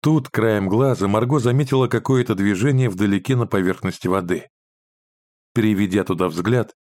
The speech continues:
она увидела лишь, как что-то крупное скрылось в глубине.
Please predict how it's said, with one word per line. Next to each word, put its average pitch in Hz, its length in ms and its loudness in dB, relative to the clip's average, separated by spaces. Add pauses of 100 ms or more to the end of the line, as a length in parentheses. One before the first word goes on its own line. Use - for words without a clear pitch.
она 107 280 0
увидела 117 460 2
лишь, 104 220 0
как 104 200 -4
что-то - 380 -4
крупное 123 460 -2
скрылось 92 500 -2
в 85 120 -4
глубине. 90 560 -2